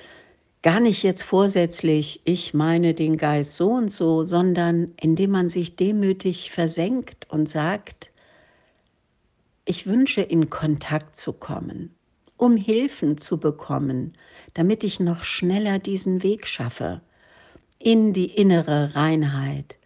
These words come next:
in die Reinheit meiner Gedanken.“ Und früher war es so, dass der Mensch tatsächlich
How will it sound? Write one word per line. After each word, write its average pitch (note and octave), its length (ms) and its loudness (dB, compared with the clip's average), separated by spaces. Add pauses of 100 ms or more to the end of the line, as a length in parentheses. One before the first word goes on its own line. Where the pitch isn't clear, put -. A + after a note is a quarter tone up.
(340)
in A3+ 280 4
die E3+ 400 0 (100)
Reinheit E3+ 880 0
meiner D#3 340 2
Gedanken.“ D3 840 -4 (1500)
Und - 160 -4
früher D#3+ 420 2
war F3+ 140 2
es - 160 -6
so, G#3+ 300 0 (960)
dass D3+ 240 -2
der D#3+ 140 4
Mensch D#3+ 540 2
tatsächlich E3+ 880 -4